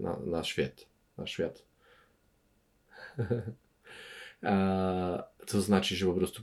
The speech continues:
na wszystko patrzymy tylko przez pryzmat, co to dla nas znaczy, co nam to może dać, co my z tego możemy skorzystać i tak.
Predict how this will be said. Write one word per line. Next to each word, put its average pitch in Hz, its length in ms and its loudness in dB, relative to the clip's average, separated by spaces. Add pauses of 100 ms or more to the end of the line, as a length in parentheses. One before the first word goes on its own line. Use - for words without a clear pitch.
na 104 200 4
wszystko - 380 2
patrzymy 95 400 4
tylko 87 560 4
przez 82 220 -4
pryzmat, 87 560 0
co - 160 2
to 92 140 6
dla 85 200 2
nas 78 180 0
znaczy, 95 360 2
co - 160 -4
nam 80 180 -2
to 80 100 -4
może 80 300 0
dać, 92 400 2
co - 120 -6
my 78 80 -2
z - 80 -10
tego 85 140 -12
możemy 78 240 -8
skorzystać 92 680 0
i - 80 -4
tak. - 320 -8